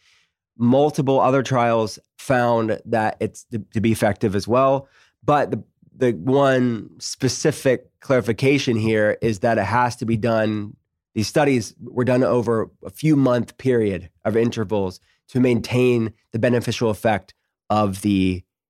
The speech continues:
immune system. So I think it can be, without a doubt, a tool within the toolbox for people that have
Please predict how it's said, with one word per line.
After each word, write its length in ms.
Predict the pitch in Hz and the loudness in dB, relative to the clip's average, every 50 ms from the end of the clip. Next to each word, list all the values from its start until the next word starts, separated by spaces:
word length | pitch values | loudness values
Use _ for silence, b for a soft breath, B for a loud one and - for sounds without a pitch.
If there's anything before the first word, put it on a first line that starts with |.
| _ _ _ _ _ - | _ _ _ _ _ -6
immune 280 | - 104 104 101 95 92 | -2 0 0 0 0 -2
system. 500 | - 90 82 - - - 69 - - - _ _ _ _ _ _ _ _ | -4 -6 -10 -10 -10 -12 -12 -12 -12 -16 _ _ _ _ _ _ _ _
So 460 | _ - 170 160 160 151 151 139 _ _ _ _ _ _ _ _ _ _ _ _ _ _ _ _ _ _ _ _ _ - | _ 0 2 2 4 2 0 -2 _ _ _ _ _ _ _ _ _ _ _ _ _ _ _ _ _ _ _ _ _ -2
I 460 | - 139 147 165 165 170 156 120 - - _ _ _ _ - _ _ | 0 2 2 4 2 2 0 -2 -6 -10 _ _ _ _ -20 _ _
think 180 | - 170 160 147 | 0 2 2 2
it 120 | 147 123 | 2 0
can 260 | - 131 151 147 143 135 | 0 2 2 4 4 4
be, 160 | 131 123 113 | 4 2 2
without 360 | 98 117 110 127 120 117 107 | 2 2 2 2 2 2 2
a 60 | 101 | 0
doubt, 320 | 98 110 104 104 78 73 101 | 0 0 0 0 0 0 -2
a 40 | |
tool 260 | 101 - 117 113 110 107 | -4 -4 -4 -2 0 0
within 240 | 104 - - 104 | -2 -2 -2 -4
the 80 | 101 90 | -4 -4
toolbox 480 | - - 107 98 92 90 85 85 85 - | -4 -4 -2 -2 0 0 -2 -4 -2 -4
for 100 | 107 98 | -6 -2
people 360 | - 127 127 127 120 123 113 | 0 -2 0 0 0 0 2
that 160 | 110 - - - | 2 0 0 -2
have 420 | 107 110 110 107 107 104 98 95 | -2 0 0 2 0 0 -2 -6